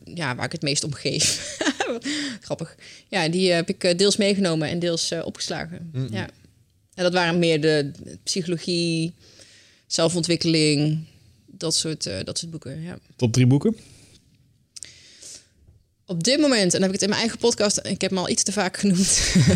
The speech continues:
Speaker 1: <laughs> Dark Night of the, Dark Nights of the Soul.
Speaker 2: Gaat het over?
Speaker 1: Ja, een, eh, een psychotherapeut.
Speaker 3: Mooie
Speaker 1: Eh,
Speaker 3: titel.
Speaker 2: Ja.
Speaker 3: Oh.
Speaker 1: Ja,
Speaker 2: Een beetje
Speaker 1: zijn
Speaker 2: eng.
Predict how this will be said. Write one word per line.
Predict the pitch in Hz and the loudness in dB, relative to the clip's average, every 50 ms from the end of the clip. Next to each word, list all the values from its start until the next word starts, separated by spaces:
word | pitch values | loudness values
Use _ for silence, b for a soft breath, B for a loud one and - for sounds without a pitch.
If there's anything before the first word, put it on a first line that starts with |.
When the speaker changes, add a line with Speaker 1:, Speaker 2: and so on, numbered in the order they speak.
| 143 - 143 - 185 123 - | 6 6 4 4 4 4 2
Speaker 1:
<laughs> | 104 87 - 123 147 151 147 311 339 339 320 285 240 196 - | 2 -2 -2 -4 -6 -4 -4 -4 -4 -4 -4 -6 -8 -10 -6
Dark | 170 190 202 214 247 240 | 0 2 2 2 2 2
Night | 240 214 208 214 214 | 2 0 2 0 0
of | 202 | 0
the, | - 185 175 180 - 180 | 0 0 0 0 -2 0
Dark | - 208 214 240 233 | 2 2 4 4 4
Nights | 233 214 208 214 208 - - | 2 2 2 2 0 0 -2
of | - | -2
the | - 180 | 0 0
Soul. | - - - 202 202 226 294 349 - - _ _ _ _ _ _ _ _ _ - - | 0 2 2 2 0 0 -2 -4 -8 -14 _ _ _ _ _ _ _ _ _ -20 -16
Speaker 2:
Gaat | - - 104 | -10 -6 -4
het | 98 95 | -4 -2
over? | 101 110 123 175 202 190 - | -2 -2 -4 -6 -10 -12 -8
Speaker 1:
Ja, | - 175 175 165 - - | -4 -2 -2 -2 -4 -4
een, | - 175 180 180 | -4 -4 -4 -2
eh, | 180 180 175 170 170 - - | -4 -4 -4 -6 -8 -8 -8
een | - 180 | -6 -4
psychotherapeut. | - 214 285 - 320 277 - 262 247 240 220 - 254 233 254 302 349 - - - - - - - - - | 0 0 2 2 2 2 2 2 2 2 0 2 2 2 2 2 2 0 0 -2 -4 -6 -10 -14 -10 -4
Speaker 3:
Mooie | - 110 113 | 0 0 2
Speaker 1:
Eh, | 92 | 2
Speaker 3:
titel. | - 113 - - 95 82 82 - - - - - | 2 2 2 2 0 -2 -4 -8 -12 -18 -12 -6
Speaker 2:
Ja. | 101 107 127 127 98 85 - - - - | -2 0 0 0 0 -2 -4 -10 -12 -6
Speaker 3:
Oh. | 107 | -4
Speaker 1:
Ja, | 104 | -2
Speaker 2:
Een | 98 85 80 - | -2 -2 -4 -2
beetje | - 190 - | 0 2 4
Speaker 1:
zijn | 117 123 127 113 | 4 4 4 2
Speaker 2:
eng. | 139 139 131 113 92 | 2 2 2 0 0